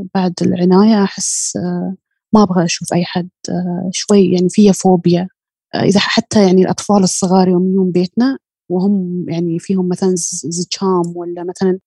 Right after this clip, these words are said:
يعني مرض خفيف، أحس لا، لا تقربون مني، يعني فيا نفس الخوف إن أنا عادي أي وقت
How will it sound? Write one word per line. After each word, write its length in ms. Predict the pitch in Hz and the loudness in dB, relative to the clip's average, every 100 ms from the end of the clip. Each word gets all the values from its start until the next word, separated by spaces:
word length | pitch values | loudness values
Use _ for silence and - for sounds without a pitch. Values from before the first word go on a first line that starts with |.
| _ _ - | _ _ -2
يعني 160 | 302 220 | 4 6
مرض 260 | 196 196 | 6 4
خفيف، 540 | - - - 180 175 - _ _ _ - | 2 -6 -2 -2 -2 -8 _ _ _ -6
أحس 220 | 240 220 | -2 4
لا، 180 | 214 196 | 4 4
لا 100 | 202 | 2
تقربون 420 | 190 190 175 185 | 2 0 2 0
مني، 460 | 180 185 180 185 - | 0 -2 -2 -6 -8
يعني 560 | 185 180 180 185 190 196 _ _ _ _ | -4 -2 -2 -2 -6 -12 _ _ _ _
فيا 240 | - 233 | 4 4
نفس 360 | 214 214 - 185 | 4 0 -6 -6
الخوف 880 | - - 180 - 208 180 - - - _ - | -8 -10 -14 -4 -4 -4 -8 -16 -20 _ -8
إن 400 | 185 175 175 180 - _ _ - | -4 -2 -2 -4 -8 _ _ 2
أنا 180 | 208 269 | 6 6
عادي 440 | 240 185 175 180 | 4 2 4 2
أي 160 | 202 196 | 4 4
وقت 540 | 226 - _ - | 2 -2 _ -20